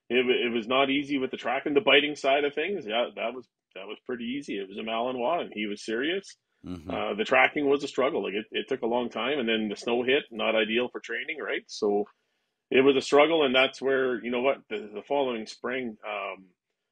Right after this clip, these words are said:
Speaker 1: I used the hydration, hydration method on the hard surface 'cause he wasn't putting his nose down, right? So tried some different things and,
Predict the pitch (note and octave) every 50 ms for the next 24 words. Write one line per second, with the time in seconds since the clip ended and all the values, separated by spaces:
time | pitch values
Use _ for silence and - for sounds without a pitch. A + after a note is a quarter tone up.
0 | _ - F#2+ G#2+ A2+ A2+ A2+ A#2 A2 A#2+ A2 A2+ A2+ G#2+ A2+ A2+ A2+ A#2 A2 -
1 | - A2 - - F#2 - - G#2+ G#2+ G#2 G#2+ G#2+ A2+ A2 - A#2 A2+ A2 A2 A#2
2 | - - C3+ B2+ A#2 A2 G#2+ A2 A2 G#2+ - - A2+ A#2 - D3+ C#3+ - G#2+ F#2+
3 | G2 G2 G2 G#2 G#2+ G#2 A2 G#2 - A2+ G#2+ G#2+ A2 G#2 G#2 G#2+ A2 A2 A2+ A#2
4 | G#2+ G#2 G#2+ A2+ C3+ C#3 A#2 A2 A#2+ C#3+ E3+ - - - G#2 F#2+ F#2+ - _ _
5 | _ _ _ _ _ _ - - A#2+ C3 A2+ - B2+ A2+ C3 C3 - C3 B2+ A#2+
6 | - A#2+ C#3 E3 G3 E3+ - G#2+ G2+ G2 G2